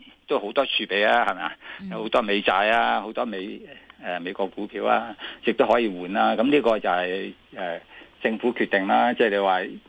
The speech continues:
Speaker 1: 點樣可以有一個好嘅消息呢？噉呢個係要，誒，政府干-，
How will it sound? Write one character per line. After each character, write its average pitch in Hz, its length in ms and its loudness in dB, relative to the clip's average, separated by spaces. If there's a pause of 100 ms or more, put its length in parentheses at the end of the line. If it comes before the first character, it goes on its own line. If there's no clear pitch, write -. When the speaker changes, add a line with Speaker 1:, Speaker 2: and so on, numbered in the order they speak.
(140)
Speaker 1:
點 101 100 -6
樣 117 160 -2
可 107 100 0
以 110 340 0
有 107 340 2
一 107 40 0
個 104 440 0 (400)
好 110 80 0
嘅 113 140 4
消 117 180 0
息 127 160 2
呢？ 113 80 2 (120)
噉 98 80 -2
呢 110 180 -2
個 107 160 0
係 92 140 0 (240)
要， 98 60 -2
誒， 104 140 -4 (440)
政 95 160 0
府 101 180 -8
干-， 113 160 2